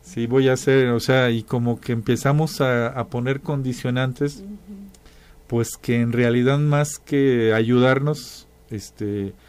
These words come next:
Speaker 1: pues nos apachurran, diría la gente antes, nos aplatanan,
Speaker 2: Ujú.
Speaker 1: o sea, nos ponen amarillos, chuecos y pachiches. Entonces,
Speaker 2: <laughs>
Speaker 1: este,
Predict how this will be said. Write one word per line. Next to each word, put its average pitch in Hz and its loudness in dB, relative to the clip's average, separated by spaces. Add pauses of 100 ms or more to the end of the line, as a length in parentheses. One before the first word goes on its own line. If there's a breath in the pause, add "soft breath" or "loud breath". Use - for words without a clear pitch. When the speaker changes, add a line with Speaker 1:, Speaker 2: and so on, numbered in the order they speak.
(220 soft breath)
Speaker 1:
pues 113 -2
nos 113 -2
apachurran, 123 0 (240)
diría 117 2
la 123 2
gente 127 -4
antes, 123 -4
nos 113 -4
aplatanan, 123 0 (280 loud breath)
Speaker 2:
Ujú. 190 -10
Speaker 1:
o 107 -2
sea, 120 -2
nos 113 -4
ponen 131 2
amarillos, 127 2
chuecos 123 2
y 113 2
pachiches. 117 -2
Entonces, 131 0
Speaker 2:
<laughs> - 0
Speaker 1:
este, 123 -2